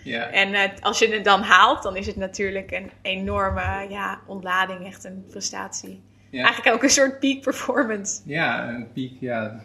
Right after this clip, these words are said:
Speaker 1: <laughs> Pun intended, zeg maar.
Speaker 2: Ja.
Speaker 1: <laughs> En, ehm, als jij mensen nog iets kan meegeven, als we straks klaar zijn met het, eh, luisteren van dit deel van de podcast,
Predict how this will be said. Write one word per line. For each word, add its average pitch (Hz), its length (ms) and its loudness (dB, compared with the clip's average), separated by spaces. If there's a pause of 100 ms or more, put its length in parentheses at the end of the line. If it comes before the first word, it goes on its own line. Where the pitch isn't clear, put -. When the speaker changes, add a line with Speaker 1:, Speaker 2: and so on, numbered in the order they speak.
(140)
Speaker 1:
<laughs> 131 360 -6
Pun 135 180 -2
intended, 131 540 -2
zeg - 180 -10
maar. 110 400 -2
Speaker 2:
Ja. 196 300 0
Speaker 1:
<laughs> - 120 -6 (960)
En, 156 240 2
ehm, 156 840 -4 (160)
als - 240 -6
jij 139 220 2
mensen 139 440 -2
nog 131 140 -6
iets 127 180 -10
kan 123 160 -6
meegeven, 143 600 -2
als 135 140 -2
we - 60 -4
straks - 280 -8
klaar 123 240 0
zijn 120 220 -6
met 117 200 -10
het, 117 220 -14
eh, 113 160 -8
luisteren 110 400 -2
van 110 140 -10
dit - 140 -16
deel 110 160 -8
van 113 140 -12
de 113 60 -12
podcast, - 720 -6